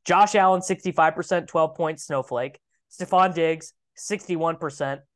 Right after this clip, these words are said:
forty, fourteen points, snowflake. Steelers, sixty percent, two points, snowflake. Paris Campbell got to eleven. David Montgomery got to twenty-one.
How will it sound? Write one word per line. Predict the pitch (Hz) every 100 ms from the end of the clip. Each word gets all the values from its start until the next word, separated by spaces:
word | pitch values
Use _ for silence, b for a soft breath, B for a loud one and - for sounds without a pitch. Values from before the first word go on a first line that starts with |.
| _ _ _ _ _
forty, | 165 160 -
fourteen | - 160 160 143
points, | 147 143 -
snowflake. | 143 127 135 127 - _ _ _
Steelers, | - - 220 196 160 165 - _ _ _
sixty | - 214 214 180
percent, | 147 156 151 143 143 _
two | - 185
points, | - 143 139 - _
snowflake. | - - 139 139 139 170 _ _ _ _
Paris | 196 196 196
Campbell | - 175 151 156 165 _ _ _
got | 151 156 -
to | 175
eleven. | 143 131 127 135 147 _ _
David | 156 151
Montgomery | 147 143 170 170
got | 156 156
to | -
twenty-one. | - 147 135 123 123